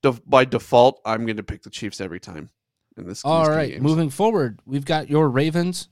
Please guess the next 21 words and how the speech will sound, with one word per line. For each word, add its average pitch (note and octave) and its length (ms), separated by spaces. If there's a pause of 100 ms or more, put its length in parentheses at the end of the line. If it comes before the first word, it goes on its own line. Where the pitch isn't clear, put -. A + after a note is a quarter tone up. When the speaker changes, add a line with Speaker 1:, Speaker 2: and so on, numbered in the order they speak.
Speaker 2:
at E3 180
home F#3+ 160
against E3 340
the B2+ 60
Seahawks. C3 560
This C3 220
is A#2+ 100
an A2+ 100
easy A2 300
pick A2 220
for A#2+ 120
me. A#2 200
This A2 180
is G#2 100
just - 280
like A2 260 (460)
Big A#2 200
Ten A2+ 300
versus, G2+ 640
uh, F#2+ 360 (440)
Pac-twelve, A2+ 680